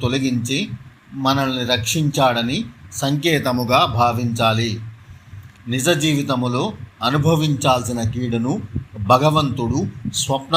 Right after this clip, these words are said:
రూపంలో తొలగించారని భావించవచ్చు. కాబట్టి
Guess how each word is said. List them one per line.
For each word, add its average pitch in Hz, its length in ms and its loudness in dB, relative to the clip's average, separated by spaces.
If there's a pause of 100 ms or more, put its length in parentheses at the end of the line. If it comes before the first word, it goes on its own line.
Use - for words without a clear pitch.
(120)
రూపంలో 131 440 0 (160)
తొలగించారని 120 840 0 (480)
భావించవచ్చు. 123 840 2 (720)
కాబట్టి 127 500 4